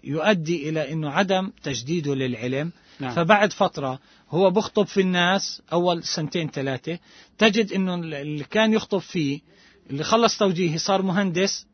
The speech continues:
Speaker 1: وتطور تفكيره، والإمام ضله مقزم في تفكيره
Speaker 2: مم.
Speaker 1: لأنه ما طورش حاله.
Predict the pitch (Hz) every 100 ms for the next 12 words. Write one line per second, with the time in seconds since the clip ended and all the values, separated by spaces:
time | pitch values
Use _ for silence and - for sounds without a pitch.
0 | _ _ - - - 151 214 - 226 208
1 | 196 - 185 - 196 190 196 170 180 196
2 | 196 202 185 190 185 185 - _ _ -
3 | 143 - 226 165 156 139 131 - - -
4 | 131 160 165 185 185 180 185 175 160 -
5 | 117 110 117